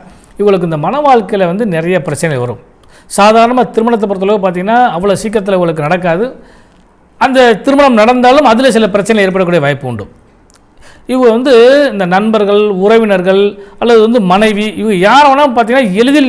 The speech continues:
நம்பி விடுவாங்க. ஆனா அந்த நம்பிக்கைக்கு பாத்தியமா அவர்கள் இருக்கிறார்களா அப்படின்னு சொல்லி கேட்டீங்கன்னா அதுல தான் இங்க பிரச்சனையே ஆரம்பிக்குது. அதனால இவங்களெல்லாம் நீங்க தேர்ந்தெடுக்கிறப்ப சரியான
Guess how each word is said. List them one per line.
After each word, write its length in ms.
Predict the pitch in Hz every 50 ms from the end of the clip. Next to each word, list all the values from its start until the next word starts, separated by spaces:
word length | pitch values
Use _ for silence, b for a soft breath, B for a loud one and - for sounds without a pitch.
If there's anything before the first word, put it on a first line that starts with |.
| 220 202
நம்பி 200 | 202 233 254 277 269
விடுவாங்க. 340 | 240 214 190 180 175 170 175 175 175 180 180 - B B B B B B B
ஆனா 100 | 240 262 262 240
அந்த 120 | 214 196 180 185
நம்பிக்கைக்கு 560 | 208 240 262 277 285 240 294 277 240 226 269 202 175 208
பாத்தியமா 440 | 226 240 220 - 240 240 233 247 269 262 175 165 208
அவர்கள் 360 | 226 285 294 294 294 302 277 269
இருக்கிறார்களா 560 | 269 269 226 269 269 262 254 240 240 262 269 240
அப்படின்னு 260 | 208 208 233 214 180
சொல்லி 120 | 208 208 196
கேட்டீங்கன்னா 380 | 202 185 185 170 160 165 170 175 180 185 185 B B B B 156
அதுல 220 | 190 190 175 175 226
தான் 180 | 254 247 208 190
இங்க 120 | 185 170 151 -
பிரச்சனையே 340 | 185 180 185 190 214 202 156 147
ஆரம்பிக்குது. 420 | 147 139 127 117 117 113 101 110 - - _ _ b b b b b b b b b b b - 214
அதனால 300 | 247 269 269 285 311 311 269 247 240 254 285 311 302 302 - - 226
இவங்களெல்லாம் 460 | 240 240 240 233 226 240 285 302 277
நீங்க 160 | 254 226 196 180 -
தேர்ந்தெடுக்கிறப்ப 640 | 254 277 277 262 240 233 202 208 202 185 175 185 185 190 196 208 208 208 B B B B - -
சரியான 520 | 180 185 196 226 233 240 247 269 285 311